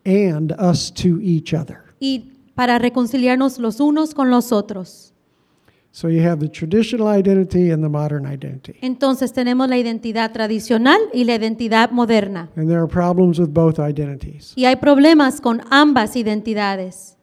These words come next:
Speaker 1: And I reject both the traditional approach and the modern approach to finding identity.
Speaker 2: Rechazo tanto el enfoque tradicional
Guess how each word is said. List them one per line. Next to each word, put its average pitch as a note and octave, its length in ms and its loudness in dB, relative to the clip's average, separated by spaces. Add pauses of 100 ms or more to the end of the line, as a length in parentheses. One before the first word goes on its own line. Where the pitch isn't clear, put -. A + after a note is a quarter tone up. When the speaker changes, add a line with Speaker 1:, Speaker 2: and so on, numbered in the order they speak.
Speaker 1:
And D#3 140 -4
I E3+ 100 -2
reject F#3 520 2
both E3 240 -2
the D3+ 220 -6
traditional F#3+ 720 -2
approach F3 640 -4
and F3+ 240 0
the F3 60 0
modern F3 380 -2
approach C#3 500 -10
to D3+ 100 -4
finding D3 520 -6
identity. C#3 720 -14 (240)
Speaker 2:
Rechazo D#4 640 2
tanto C#4 300 0
el B3 80 -2
enfoque C4+ 440 0
tradicional B3+ 760 0